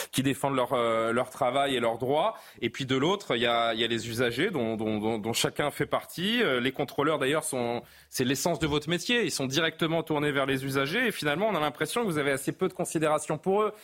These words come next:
Ce sont des centaines de milliers de familles qui, euh, sont parfois aussi, euh, pour beaucoup d'entre elles, en difficulté financière, qui économisent une bonne partie de l'année pour aller s'offrir en famille une semaine de vacances au ski et qui se retrouvent, euh, paralysées par, euh, par ces mouvements sociaux.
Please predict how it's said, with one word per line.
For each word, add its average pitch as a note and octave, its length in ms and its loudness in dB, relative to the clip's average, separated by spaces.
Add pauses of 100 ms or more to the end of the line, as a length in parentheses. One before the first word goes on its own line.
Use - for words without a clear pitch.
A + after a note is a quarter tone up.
(200)
Ce C3+ 140 -2
sont D#3 100 0
des D3+ 100 2
centaines F3+ 380 0
de D#3 80 4
milliers D3+ 240 0
de C#3+ 60 -6
familles G3 440 0
qui, E3 240 0
euh, C3+ 140 4 (300)
sont - 200 0
parfois E3+ 380 0
aussi, F3+ 360 2
euh, B2+ 120 4
pour A#2+ 220 -6
beaucoup F3 360 0
d'entre E3 280 -2
elles, E3+ 200 2
en C3+ 120 2
difficulté C#3 560 -4
financière, E3 760 0
qui - 160 -4
économisent D3+ 640 0
une B2 140 2
bonne E3 160 0
partie D#3 320 -4
de D3+ 60 -4
l'année D#3+ 260 0
pour C#3+ 220 0
aller C3+ 100 0
s'offrir C#3+ 420 -2
en C3+ 60 0
famille D3 420 0 (340)
une C3 100 2
semaine D3 300 2
de C#3+ 80 4
vacances C3+ 400 0
au C3+ 40 2
ski A3 220 -2
et A3+ 100 2
qui - 120 -4
se - 100 0
retrouvent, E3+ 380 0
euh, A#2+ 260 2
paralysées D#3+ 720 0
par, D3 240 2
euh, B2+ 140 2 (440)
par D3+ 140 0
ces E3 100 0
mouvements D#3+ 300 0
sociaux. A3+ 440 0